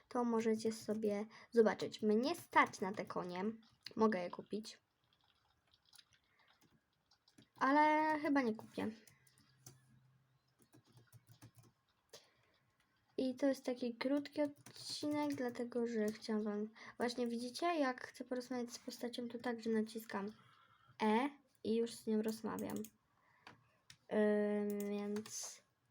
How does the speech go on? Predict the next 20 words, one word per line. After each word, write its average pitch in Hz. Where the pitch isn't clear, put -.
no, 320
tutaj -
mamy 285
takie 247
cztery 254
nawet 226
nowe 214
rzeczy 220
w 285
Star 294
Stable, 302
które 294
się 294
pojawiły. 294
Ym, 214
i 247
tutaj, 247
popatrzcie, 220
tutaj 220
Umbra. 208